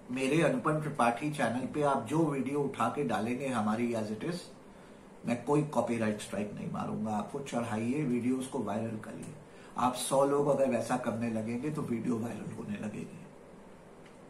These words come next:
मैं यही चाहता हूं, करिए, भारत की आवाज और दूर तक पहुंचे। आप भारतीय लोगों की आज मदद हमें चाहिए, करिए इसको,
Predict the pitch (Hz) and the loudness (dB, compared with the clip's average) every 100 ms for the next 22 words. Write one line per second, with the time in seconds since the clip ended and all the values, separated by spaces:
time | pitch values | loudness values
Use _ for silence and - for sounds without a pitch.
0 | - 117 117 110 143 127 101 - 98 104 | -4 0 0 0 -4 -2 -2 -4 -4 -4
1 | - 127 120 110 92 - 113 127 131 - | -2 0 0 -2 -6 -2 2 2 2 0
2 | 120 113 113 123 120 117 107 110 - 120 | 2 4 4 4 2 0 -2 -4 -4 -10
3 | - 107 - 113 - - - 139 117 110 | -10 -10 -10 -12 -10 2 4 4 0 -6
4 | 107 131 127 110 107 131 - 113 101 - | -4 -2 0 2 0 -4 -4 -2 -2 -4
5 | - 98 101 - 101 107 - 104 - - | -8 -8 -8 -10 -8 -8 -10 -12 -12 -16
6 | - - - - - 120 131 131 117 104 | -20 -20 -20 -16 -4 0 2 2 2 0
7 | - | -6